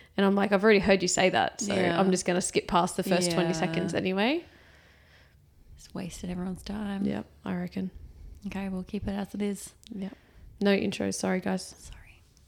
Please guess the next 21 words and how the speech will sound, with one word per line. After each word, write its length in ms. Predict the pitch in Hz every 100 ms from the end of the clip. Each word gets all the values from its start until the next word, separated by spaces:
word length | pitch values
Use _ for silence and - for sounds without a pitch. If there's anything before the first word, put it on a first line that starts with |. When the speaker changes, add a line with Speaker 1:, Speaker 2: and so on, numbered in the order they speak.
| _
Speaker 2:
Sorry. 280 | - - - -
Speaker 1:
Sorry, 220 | - 196 190
not 120 | 190
sorry. 260 | 190 190 190 - -
Speaker 2:
Mm-hmm. 140 | 214 185 -
Speaker 1:
What 80 | 415
are 40 |
we 40 |
talking 220 | 262 294 381
about 120 | 262
today? 280 | 202 - 175 - - - - - _ _ - -
Speaker 2:
Um, 460 | 302 320 311 302 320 - -
we're 120 | 339
gonna 200 | 349 339
talk 340 | 311 320 330
about 720 | 196 165 - 185 208 - - - - - - -
how 240 | - 233 254
to 80 | 233
be 600 | 214 208 202 196 190 214 - - - - - - -
a 80 | 190
better 520 | 185 175 170 175